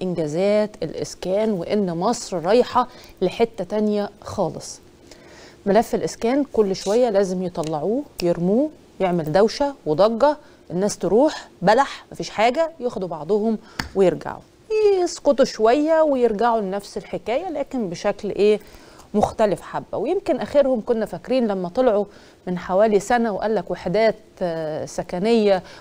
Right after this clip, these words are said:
ومعرفش المدينة بتاعت، آه، هشام طلعت مصطفى، وبدي بتاعت المواطن متوسط الدخل، والكلام اللي احنا عارفينه اللي لا بيودي ولا بيجي.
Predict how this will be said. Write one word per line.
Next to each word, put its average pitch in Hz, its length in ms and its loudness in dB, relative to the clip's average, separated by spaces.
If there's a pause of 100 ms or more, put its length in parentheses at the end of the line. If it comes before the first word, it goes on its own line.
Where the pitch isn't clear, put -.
(120)
ومعرفش 254 500 2
المدينة 202 400 0
بتاعت، 208 400 -2 (240)
آه، 156 800 -8
هشام 165 400 -2
طلعت 202 440 -2
مصطفى، 208 560 0 (340)
وبدي 247 440 4
بتاعت 233 480 0
المواطن 214 560 0
متوسط 196 580 0
الدخل، 190 560 0
والكلام 330 720 0
اللي 240 120 4
احنا 240 220 -2
عارفينه 220 420 -4
اللي 175 180 -4
لا 190 60 -2
بيودي 180 600 -2 (140)
ولا 190 140 0
بيجي. 92 160 -12